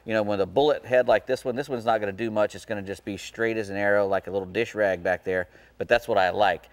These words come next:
I like my lures to go straight and really not do that much,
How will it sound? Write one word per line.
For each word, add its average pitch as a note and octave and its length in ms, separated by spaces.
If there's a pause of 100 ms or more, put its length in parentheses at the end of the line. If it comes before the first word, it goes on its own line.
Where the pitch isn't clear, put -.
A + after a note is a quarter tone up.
(160)
I G#2 120
like A#2+ 280
my G#2+ 140
lures G#2+ 300
to G#2+ 100
go F#2+ 180
straight A2+ 540
and F#2 160
really F#3 220
not C#3 400
do A#2+ 180
that A2 260
much, G2+ 480